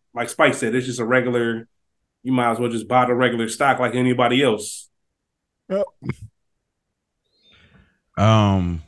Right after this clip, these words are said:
Speaker 3: well, yeah. And then, of course, like Tony said earlier, it's like, if, if, if I give her that and it
Speaker 1: <laughs> A
Speaker 3: works.
Speaker 1: thousand, a thousand percent illegal.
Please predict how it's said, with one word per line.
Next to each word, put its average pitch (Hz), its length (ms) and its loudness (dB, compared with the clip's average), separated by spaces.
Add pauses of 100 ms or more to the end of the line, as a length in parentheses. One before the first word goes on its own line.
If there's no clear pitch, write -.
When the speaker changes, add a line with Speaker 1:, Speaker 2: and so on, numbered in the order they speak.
(2000)
Speaker 3:
well, 90 140 -2
yeah. 120 220 2 (540)
And 113 80 0
then, 131 80 8
of 120 80 6
course, 139 220 6
like 117 140 4
Tony 117 240 6
said 104 160 4
earlier, 95 300 6
it's 90 120 2
like, 90 140 2
if, 90 240 0
if, 95 160 2 (260)
if 92 200 0
I 107 100 6
give 101 300 4
her 101 120 4
that 87 300 4
and 92 180 2
it 80 220 -2
Speaker 1:
<laughs> - 0 -
A - 20 2
Speaker 3:
works. - 280 4
Speaker 1:
thousand, 202 520 6
a 170 280 0
thousand 202 480 8
percent 170 340 4
illegal. 139 440 2